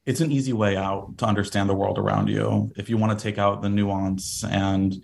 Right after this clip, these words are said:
um, the different layers of emotion that people wanna deal with on a day-to-day basis. Um, some of these manosphere influencers falling into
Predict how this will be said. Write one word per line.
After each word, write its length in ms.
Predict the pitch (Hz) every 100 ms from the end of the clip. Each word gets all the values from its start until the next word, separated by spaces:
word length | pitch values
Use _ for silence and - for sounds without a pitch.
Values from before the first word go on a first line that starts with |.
| - _ _ -
um, 400 | 101 101 98 104
the 100 | 104
different 440 | 104 104 104 104 _ _ _ - - -
layers 320 | 113 117 107
of 60 | 110
emotion 400 | 113 113 113 107
that 140 | 101
people 180 | 107 104
wanna 180 | 104 104
deal 220 | 101 101
with 160 | 101 101
on 100 | 101
a 280 | 101 101 101
day-to-day 440 | 104 101 101 101
basis. 760 | 101 101 101 107 98 - - -
Um, 480 | 95 101 104 104 110 - 110
some 200 | - 110
of 60 | 107
these 160 | 107
manosphere 600 | 101 101 101 - 104 101
influencers 720 | 104 101 101 98 - 104 101
falling 300 | - 104 104
into 500 | 101 101 107 104 101